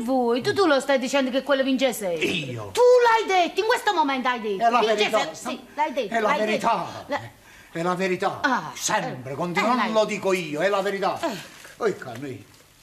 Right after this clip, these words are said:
Speaker 2: migliaia di biglietti, vi, vi spende i centinaia di migliaia di lire, e Dio lo sa.
Speaker 1: Ah.
Speaker 2: Gioco continuamente, non sono capace di vincere mezza lira.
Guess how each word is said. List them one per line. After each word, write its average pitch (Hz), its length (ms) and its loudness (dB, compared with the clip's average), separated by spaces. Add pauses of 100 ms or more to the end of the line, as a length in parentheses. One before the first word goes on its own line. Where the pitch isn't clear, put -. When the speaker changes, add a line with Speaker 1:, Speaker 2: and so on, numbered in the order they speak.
(260)
Speaker 2:
migliaia 180 380 -4
di 160 80 -4
biglietti, 147 540 -6
vi, 156 200 -6
vi 165 140 -10
spende 147 420 -8 (280)
i 156 140 -8
centinaia 170 520 -4
di 160 80 -4
migliaia 147 480 -6
di 151 160 -8
lire, 147 220 -4
e 135 60 -14
Dio 165 160 -6
lo 151 140 -6
sa. 131 220 -6
Speaker 1:
Ah. 240 480 -8 (320)
Speaker 2:
Gioco 170 340 -2
continuamente, 170 480 -4
non 160 200 -6
sono 180 200 -4
capace 160 440 -4
di 143 100 -8
vincere 147 380 -6
mezza 151 360 -6
lira. 139 240 -8